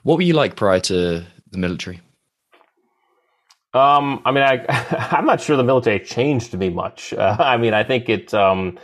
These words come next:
Speaker 2: I think I, I would, I would, I would offer, I would, I would hypothesize that the military probably doesn't change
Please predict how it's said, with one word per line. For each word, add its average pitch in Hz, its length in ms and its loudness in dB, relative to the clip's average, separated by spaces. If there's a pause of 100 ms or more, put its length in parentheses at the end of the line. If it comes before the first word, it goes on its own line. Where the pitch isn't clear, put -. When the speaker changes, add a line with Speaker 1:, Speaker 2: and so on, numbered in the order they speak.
(280)
Speaker 2:
I 107 120 -2
think 120 380 -2 (1200)
I, - 280 -8 (220)
I 131 140 0
would, 175 320 0
I 123 180 2
would, 135 280 0 (260)
I 110 80 -4
would 120 160 0
offer, 117 420 0
I 104 40 2
would, 98 260 -4
I 113 80 0
would 117 140 0
hypothesize 101 1040 -4
that 98 240 -2
the 98 80 -6
military 101 800 0
probably 131 440 0
doesn't 104 360 -2
change 117 760 -2